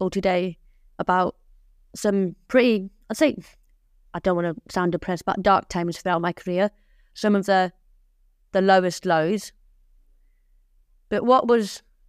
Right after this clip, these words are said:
one of the hardest moments or a few hardest moments of parenting throughout my career? Because I know that my family suffered with me when I, when I went through those, those times. What was,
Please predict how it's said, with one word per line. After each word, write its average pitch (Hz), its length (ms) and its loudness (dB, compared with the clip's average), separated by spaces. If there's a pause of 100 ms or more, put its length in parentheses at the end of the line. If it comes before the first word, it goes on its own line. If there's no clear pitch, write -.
(220)
one 220 180 4
of 202 180 0
the 214 140 4
hardest 202 420 0
moments 196 380 0
or 190 80 2
a 175 40 0
few 202 240 -2
hardest 190 500 -4 (440)
moments 185 600 -2 (540)
of 190 220 2
parenting 180 880 0 (640)
throughout 180 300 -2
my 175 160 -2
career? 180 420 -6 (680)
Because 196 420 -2
I 220 240 2
know 190 300 2
that 175 280 0 (560)
my 190 240 2
family 190 500 0
suffered 180 440 -6
with 202 180 0
me 180 180 0
when 170 180 -2
I, 165 120 -4
when 185 220 -4
I 170 140 -2
went 175 220 -4
through 175 160 -4
those, 170 440 -4 (380)
those 180 200 0
times. 190 480 -2 (1400)
What 214 200 4
was, 202 360 0